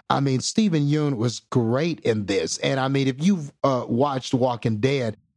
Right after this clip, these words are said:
you know that this guy can go. He was a compelling character in that. Um, a-, a-, and we loved him all the way up until, um, he wasn't on that show. And really, he is great here.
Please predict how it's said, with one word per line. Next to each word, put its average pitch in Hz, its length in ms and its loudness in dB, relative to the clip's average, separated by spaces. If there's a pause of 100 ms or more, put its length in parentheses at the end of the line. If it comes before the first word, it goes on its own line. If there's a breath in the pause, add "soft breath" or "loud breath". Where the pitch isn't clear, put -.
you 175 180 2
know 165 220 2
that 135 220 -4
this 131 180 0
guy 123 240 0
can 107 240 -4
go. 135 260 2
He 139 160 0
was 151 200 0
a 123 60 -2
compelling 131 540 0
character 127 580 0
in 98 180 -2
that. 131 360 -2 (380 loud breath)
Um, 120 640 0
a-, 151 40 2
a-, 139 460 -2
and 135 160 0
we 151 140 2
loved 139 420 0
him 127 180 2
all 151 360 0
the 147 80 0
way 135 260 2
up 131 180 -2
until, 120 680 0 (320 loud breath)
um, 127 280 0
he 156 240 0
wasn't 135 460 0
on 98 160 -2
that 92 240 -2
show. - 400 -2 (340)
And 135 580 0 (320)
really, 156 580 0
he 165 340 0
is 117 200 -4
great 131 500 0
here. 90 360 -4